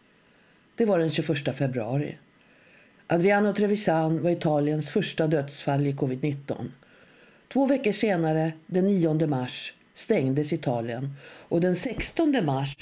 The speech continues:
förklarade Världshälsoorganisationen W H O att Europa var coronavirusets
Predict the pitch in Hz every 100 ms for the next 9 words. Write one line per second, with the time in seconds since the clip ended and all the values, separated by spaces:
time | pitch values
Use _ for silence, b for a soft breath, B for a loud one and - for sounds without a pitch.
0 | - 170 160 151 151 160 170 139 139 135
1 | 139 131 123 143 143 143 139 147 147 139
2 | 147 147 147 117 110 - B B B 160
3 | 156 165 127 117 131 123 123 - 151 151
4 | 113 117 123 120 - 113 - -